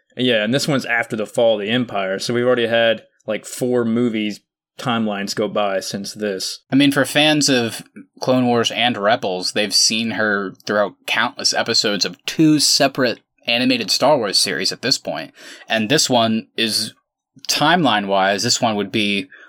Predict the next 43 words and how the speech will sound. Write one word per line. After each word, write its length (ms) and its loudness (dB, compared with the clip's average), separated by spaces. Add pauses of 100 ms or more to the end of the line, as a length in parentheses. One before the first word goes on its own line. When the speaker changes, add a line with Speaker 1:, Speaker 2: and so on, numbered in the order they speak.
Speaker 2:
the 80 -4
furthest 400 0
along, 520 0
'cause 140 -6
this 200 0
one's 260 0
now 320 2
after 360 0
Return 300 -2
of 40 -6
the 80 -2
Jedi, 440 0
so 400 2 (440)
I 140 0
can't 160 0
even 140 0
imagine 480 -2
being 300 -2
just 180 -4
a 40 -4
huge 260 -4
fan, 320 0
like, 120 -6
watching 380 -2
this. 260 -2
It's 200 -4
like, 180 -2
not 200 0
only 320 -2
are 60 -2
you 120 -4
seeing 320 -2
this 140 -2
character 280 -2
in 80 -2
live 180 -2
action, 400 -2
but 100 -2
you're 160 -2
also 260 -2
getting 200 -4
to 100 -4
see, 480 -2